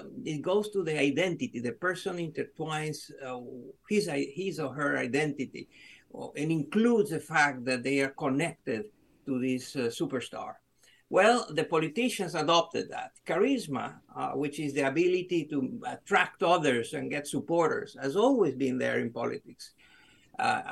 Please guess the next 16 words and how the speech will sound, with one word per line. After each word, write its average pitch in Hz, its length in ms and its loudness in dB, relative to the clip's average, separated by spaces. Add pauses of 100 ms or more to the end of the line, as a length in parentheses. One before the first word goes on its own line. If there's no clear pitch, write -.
Adolf 165 240 2
Hitler 170 500 0
was 139 380 2
a 143 80 -2
monster, 151 600 4
but 143 220 -2
was 143 360 0
very 170 260 2
charismatic, 185 760 0
and 139 80 -4
he 151 180 -4
managed 170 640 0
to 139 260 0
manipulate 156 800 -2
and 123 340 -4
to, 139 280 4